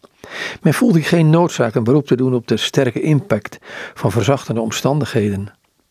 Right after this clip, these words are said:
Ook is hier geen moraal zonder zonde aan de orde. Niets is zo rampzalig als zulke visie, want zulke moraal is het ergste dat ons kan overkomen. Door de zonde te verdringen,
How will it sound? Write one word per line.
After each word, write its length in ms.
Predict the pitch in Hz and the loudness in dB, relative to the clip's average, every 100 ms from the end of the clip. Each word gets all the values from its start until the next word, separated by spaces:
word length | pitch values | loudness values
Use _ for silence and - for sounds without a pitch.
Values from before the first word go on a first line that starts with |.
| - | -4
Ook 140 | 143 123 | -2 -2
is 100 | 117 | 0
hier 140 | 127 | 0
geen 240 | - 131 120 | 2 0 2
moraal 400 | 117 131 151 113 | 2 2 2 0
zonder 300 | 123 110 107 | -2 0 0
zonde 380 | 110 101 101 - - | 0 -2 -6 -12 -4
aan 140 | 110 | 0
de 80 | 110 | 2
orde. 340 | 101 92 95 - _ _ - - - - _ | 2 0 -6 -12 _ _ -20 -20 -20 -20 _
Niets 280 | - 180 - | 2 2 2
is 100 | 147 | 0
zo 180 | 131 120 | 2 2
rampzalig 600 | 110 101 117 123 131 - | -2 0 0 0 -2 -4
als 100 | 107 | -2
zulke 320 | 110 110 107 | -2 0 -4
visie, 440 | - 104 - - _ - _ - | -4 -6 -6 -10 _ -20 _ -4
want 140 | 110 | -2
zulke 300 | - 156 165 | 0 2 2
moraal 480 | 147 135 135 135 131 - - - | 2 2 2 0 -4 -12 -16 -2
is 120 | 117 | -2
het 140 | 117 | 0
ergste 400 | - 147 - - | 0 0 0 0
dat 160 | 135 131 | 0 -2
ons 120 | 123 | -2
kan 200 | 135 143 | -2 0
overkomen. 760 | 135 110 - 143 131 107 87 - _ _ _ _ - - - _ | -2 -2 -6 -2 -2 -4 -8 -14 _ _ _ _ -20 -20 -20 _
Door 120 | 139 | 0
de 80 | 127 | 2
zonde 280 | 123 151 143 | 2 2 0
te 120 | 117 | -2
verdringen, 560 | - 117 139 170 175 | -2 0 0 0 -2